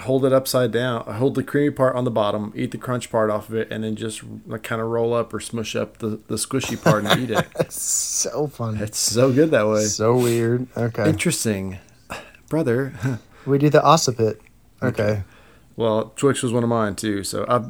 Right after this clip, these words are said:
Speaker 1: I don't think I've ever eaten one just like your normal, you know, crunching at it. <laughs>
Speaker 2: Okay. Uh, well, then my next one is peanut M and M's.
Speaker 1: Blech.
Speaker 2: I'm not a, I'm not a big M and M person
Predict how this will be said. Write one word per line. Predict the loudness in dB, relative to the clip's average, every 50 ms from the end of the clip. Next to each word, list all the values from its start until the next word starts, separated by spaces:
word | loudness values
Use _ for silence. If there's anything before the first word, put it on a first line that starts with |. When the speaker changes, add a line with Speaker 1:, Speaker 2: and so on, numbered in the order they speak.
| -8 -2 0
Speaker 1:
I | 0
don't | 2 2
think | 2 2 2
I've | 2 2 2
ever | 0 0 2 0 0
eaten | 0 -2 -2 0 0 0
one | 0 0 0 -2 -4 -6
just | -4 -4 -4 -2 -4 -6 -4 -2
like | -2 0 0 0 -2
your | -2 -2 -4 -10 _ -20 _ _ _ _ -20 -16
normal, | -12 -6 -4 -2 0 0 2 2 2 0 0 -2 -6 -8 -16 -20 _ _ -20 -20 _ _ _ _ _ _ _ -20 _ _ _ _ -8
you | -6 -6 -4
know, | -4 -4 -6 -6 -8 -12 _ -6
crunching | -2 -2 -2 -2 -2 -4 -2 -2
at | 0 -2 0 -2
it. | -2 -6 -6 -12 -20 -20 _ -20 -20 -16 -10
<laughs> | -10 -8 -8 -10 -14 -16 -20 -20 -20 -20 -20 _ _ _ _ _ -20 -20 -20 -20 -20 -20 -20 -20 -20 -20 -20 -14 -8 -4
Speaker 2:
Okay. | -4 -4 -2 -2 -2 -4 -4 -8 -16 -20 -20 -20 -20 -20 0 8
Uh, | 10 12 12 12 12 12 10
well, | 10 8 8
then | 8 6
my | 6 4 4
next | 4 2 2 2 0 0 0
one | 2 2 4
is | 4 4 2 2 0 -2 -6 -10 _ _ -2
peanut | 2 2 4 4 4 2 2
M | 2 2 2
and | 0 0
M's. | 0 0 0 0 -2 -2 -4 -6 -8 -14 -20 -20 _ _
Speaker 1:
Blech. | -8 -2 0 2 2 2 0 -2 -4 0 4
Speaker 2:
I'm | 6 8
not | 10 12 10 10
a, | 8 4 -4 -4 0
I'm | 2 6 10
not | 10 10 10
a | 10
big | 8 6 8 8 8 6 6
M | 2 2 2
and | 2 2
M | 2 0 0
person | 0 0 0 0 -2 -4 -4 -4 -6 -8